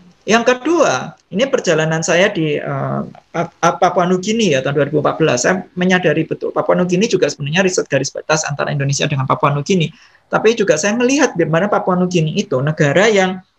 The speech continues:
yang paling beragam di dunia, eh, lebih beragam daripada Indonesia. Dia punya delapan ratus dua, delapan ratus empat puluh bahasa,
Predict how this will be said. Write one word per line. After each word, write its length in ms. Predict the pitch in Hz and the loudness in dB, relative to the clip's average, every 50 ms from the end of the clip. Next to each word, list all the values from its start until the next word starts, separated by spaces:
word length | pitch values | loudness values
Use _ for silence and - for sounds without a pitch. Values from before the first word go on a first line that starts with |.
| _ _ _ _ _ _ _ _ _ _ _ - - _ - | _ _ _ _ _ _ _ _ _ _ _ -20 -20 _ -4
yang 240 | 170 180 185 185 | -2 -2 0 0
paling 240 | 185 190 226 269 262 | 0 0 0 0 -2
beragam 320 | 240 185 147 135 156 151 139 | 0 0 0 2 0 -2 -2
di 80 | 135 | -2
dunia, 480 | 131 139 139 127 127 127 127 127 143 190 - _ _ _ _ _ | -6 -6 -6 -6 -6 -6 -6 -6 -6 -8 -10 _ _ _ _ _
eh, 380 | - 170 160 151 151 147 147 147 - 202 | -6 -2 0 2 4 2 2 2 0 0
lebih 240 | 202 233 208 185 190 | 0 0 0 0 0
beragam 240 | 180 170 233 247 | 2 2 2 2
daripada 320 | 240 196 170 170 165 165 165 | 2 2 0 0 0 -2 -2
Indonesia. 560 | 151 156 151 147 151 156 - - 165 127 139 | 0 -2 -2 -2 -2 -4 -2 -2 -2 -2 -2
Dia 240 | 165 - 208 196 202 | -2 0 -2 -2 0
punya 240 | 190 185 190 190 190 | 0 2 2 2 2
delapan 400 | 175 165 165 - 196 185 180 180 | 2 0 2 2 0 -2 0 0
ratus 160 | 233 - - | 0 -2 -2
dua, 320 | - 170 160 156 156 151 - - | 0 2 2 2 2 -2 -4 -2
delapan 320 | - 185 160 190 190 196 | -2 0 0 2 0 0
ratus 80 | 226 220 | -2 -2
empat 240 | 220 202 190 - 202 | 0 -2 0 0 2
puluh 160 | 208 196 180 | 0 0 2
bahasa, 480 | 180 156 147 139 - - 123 123 156 | 2 0 0 0 0 -2 -4 -4 -6